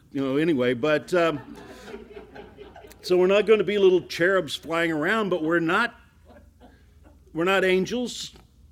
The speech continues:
We're glorified man. And, and we have a separate identity,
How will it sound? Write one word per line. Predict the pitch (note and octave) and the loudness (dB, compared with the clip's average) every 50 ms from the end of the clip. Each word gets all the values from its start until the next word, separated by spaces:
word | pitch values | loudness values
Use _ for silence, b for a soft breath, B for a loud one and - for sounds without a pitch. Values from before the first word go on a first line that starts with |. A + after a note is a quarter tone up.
| - _ _ _ _ _ _ _ _ - - _ _ _ _ _ _ _ _ _ _ _ _ _ - | -20 _ _ _ _ _ _ _ _ -20 -20 _ _ _ _ _ _ _ _ _ _ _ _ _ -12
We're | C#3 C3 C3+ | -12 -10 -10
glorified | B2 B2+ D#3 F#3+ G#3+ A#3 G#3+ - - E3+ E3 E3+ E3+ E3 D3 C#3 | -6 -4 -2 0 0 -2 -2 -4 -8 -10 -6 -4 -4 -4 -4 -4
man. | C#3+ D#3+ G3 A#3+ C4+ C4 - - - _ _ - _ _ _ _ - - _ - - _ _ _ b b b b b b b b b b - | -6 -6 -6 -8 -12 -14 -16 -20 -20 _ _ -20 _ _ _ _ -20 -20 _ -20 -20 _ _ _ b b b b b b b b b b -8
And, | E3 F3 F3+ F3+ F3 E3+ D3+ - - - - | -4 -2 0 0 0 -2 -4 -6 -12 -10 -8
and | D#3+ D3+ B2+ A#2 G#2+ G#2+ | -8 -8 -8 -10 -10 -8
we | C3+ F#3 A3 A#3 A#3 A3+ G3 | -6 -4 -4 -4 -4 -6 -8
have | E3 F#3+ G#3+ A#3 B3 A3+ - - - - | -10 -10 -10 -8 -8 -10 -10 -12 -18 -20
a | G#2 | -16
separate | - - - - G2+ - - - A3+ - - - G3 D#3+ A2+ | -12 -8 -6 -6 -6 -6 -8 -10 -14 -14 -14 -12 -10 -8 -8
identity, | A2 F#2 - D2 - C3+ E3 A3 A3 - - - - C2 - - _ | -8 -10 -10 -14 -18 -16 -12 -10 -12 -12 -12 -16 -18 -20 -20 -20 _